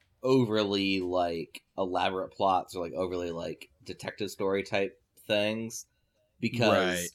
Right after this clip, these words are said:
Speaker 1: when the players have to spend a lot of cognitive effort just figuring out the plot, it sort of, like, takes away from their ability to just, like, be in the scene and role play. So I think that's part of what
Speaker 2: Mm-hmm.
Speaker 1: led us to, especially early on, we're kinda like,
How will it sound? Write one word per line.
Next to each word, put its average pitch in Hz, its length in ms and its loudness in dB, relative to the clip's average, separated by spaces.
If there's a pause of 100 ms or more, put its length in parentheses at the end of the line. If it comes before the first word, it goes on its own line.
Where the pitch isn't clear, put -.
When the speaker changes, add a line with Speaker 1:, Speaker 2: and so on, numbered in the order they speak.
Speaker 1:
when 104 360 -4
the 98 100 -4
players 113 420 0
have 110 140 -4
to 90 80 -6
spend 104 320 -4
a 90 40 -2
lot 90 240 4
of 85 180 -2 (600)
cognitive 123 560 0
effort 92 400 -4
just 92 240 -8
figuring 92 340 -4
out 87 180 -4
the 78 60 -10
plot, 95 480 2 (500)
it 92 160 -4
sort 107 260 0
of, 95 160 -2
like, 87 540 -2 (420)
takes - 380 0
away 92 500 0
from 98 120 -8
their 92 120 -2
ability 90 320 -2
to 87 60 -8
just, 87 120 -12
like, 87 200 -10
be 92 180 -6
in 85 100 -6
the 85 80 -10
scene 87 260 -8
and 85 140 -12
role 85 260 -10
play. 80 360 -6 (360)
So - 120 0
I 135 40 4
think 170 120 2
that's 135 120 2
part 151 220 4
of 131 100 6
what 110 180 4
Speaker 2:
Mm-hmm. 101 140 -8
Speaker 1:
led 104 160 4
us 95 140 0
to, 110 100 0
especially 147 340 2
early 104 300 2
on, 95 340 2
we're 95 100 0
kinda 98 300 -2
like, 87 400 -2